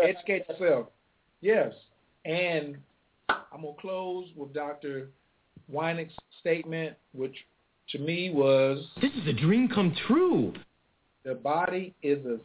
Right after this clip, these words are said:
Speaker 1: scientific instrument. Learn to play it. Learn to play it. Conduct your own symphony. The body is a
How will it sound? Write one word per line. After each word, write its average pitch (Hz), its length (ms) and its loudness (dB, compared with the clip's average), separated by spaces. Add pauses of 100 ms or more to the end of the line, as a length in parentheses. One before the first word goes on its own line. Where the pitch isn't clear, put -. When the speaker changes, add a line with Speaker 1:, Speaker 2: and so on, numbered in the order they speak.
Speaker 1:
scientific 160 920 0 (100)
instrument. 151 520 -2 (580)
Learn 151 600 4 (100)
to 160 100 -4 (100)
play 151 360 6
it. - 180 -8 (1500)
Learn 185 480 -2
to 185 100 -6
play 196 420 0
it. 151 180 -2 (100)
Conduct 156 480 0
your 165 180 -4
own 170 440 -2
symphony. 160 500 -8 (140)
The 113 80 -14
body 156 380 4
is 147 200 2
a 123 140 -6